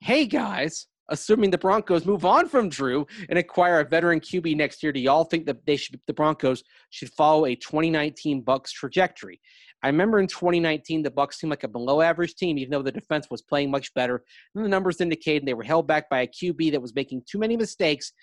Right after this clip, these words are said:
and putting the defense in bad situations. Suddenly, they had a veteran Q B to capitalize on all the skill position talent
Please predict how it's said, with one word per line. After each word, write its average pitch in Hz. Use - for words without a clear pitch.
and 127
putting 170
the 185
defense 165
in 139
bad 123
situations. -
Suddenly, 220
they 170
had 160
a 196
veteran 220
Q 160
B 156
to 143
capitalize 160
on 147
all 190
the 269
skill 277
position 208
talent 202